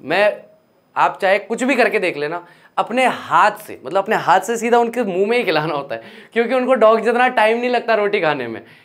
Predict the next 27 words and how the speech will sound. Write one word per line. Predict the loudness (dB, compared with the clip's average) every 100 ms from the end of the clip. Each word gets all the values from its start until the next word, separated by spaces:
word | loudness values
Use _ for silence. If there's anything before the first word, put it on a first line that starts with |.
| -6
एक | 2 4 4 0
सेकंड | -2 0 2
में | 4
ये | 4 4
जीभ | -2 -4
बाहर | 2 4 4
आई, | 4 0
इस | -2
पे | -2 0
रोटी | 2 2 0
रखी, | -2 0
ये | 0
गई | 2 0 0
गायब। | -2 0 4 4 2 -4
<laughs> | -6 -8 -10 -8 0
एक | 2 2
सेकंड | 0 -2 -2
में | -2 -2 2
गायब | 2 2 2
रोटी। | -2 -2 -2 -2 -6 -6 -12 -18
<laughs> | -16 -10 -4
पता | 0
ही | 2
नहीं | 0
पड़ता | 0 -2 0 0
कहाँ | 0 -2
गई। | -2 -6